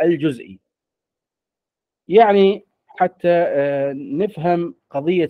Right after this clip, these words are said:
العملية التفاوضية، يجب أن يكون لدينا إلمام اقتصادي، لأن مثل ما تعرفون حضراتكم أغلب المفاوضات التي تكون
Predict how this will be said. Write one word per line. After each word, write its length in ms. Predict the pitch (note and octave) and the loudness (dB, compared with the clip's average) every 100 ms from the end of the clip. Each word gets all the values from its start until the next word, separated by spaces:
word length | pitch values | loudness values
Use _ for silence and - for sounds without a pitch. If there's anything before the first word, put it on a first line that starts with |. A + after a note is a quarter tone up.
| - | -6
العملية 600 | C3 A#2+ C3 C3 D#3+ E3 | -10 -6 -4 -4 -2 -2
التفاوضية، 840 | - - B2+ B2 A#2 A2+ A#2+ B2 | -4 -8 -6 -4 -4 -6 -6 -2
يجب 280 | F#3 F3+ F3+ | -2 -2 -4
أن 160 | C#3 D3 | -4 -6
يكون 420 | D3 - E3+ D#3 | -6 -4 -4 -2
لدينا 480 | C3+ D#3 D3+ D3 C#3+ | -2 -2 -2 -4 -4
إلمام 420 | C3 D3 E3+ - | -4 -2 -2 -4
اقتصادي، 560 | C3+ - C3 C#3+ B2 A#2+ | -8 -12 -10 -8 -6 -6
لأن 240 | C3 D3+ | -6 -6
مثل 200 | F#3+ F#3 | -6 -4
ما 120 | F3+ | -2
تعرفون 420 | D3+ C3+ - C3+ | -2 -4 -6 -10
حضراتكم 560 | - B2 A#2+ A#2 _ - - | -10 -6 -4 -6 _ -16 -8
أغلب 300 | G3+ G3 E3 | -2 0 2
المفاوضات 800 | D3 C#3+ - C3+ B2+ A#2+ A#2+ A2+ - | 0 -2 -2 -2 -2 -4 -6 -8 -6
التي 320 | F3 F#3 - D3 | -4 -4 -6 -10
تكون 580 | C#3+ - E3 C#3 C3 | -14 -6 -2 0 -2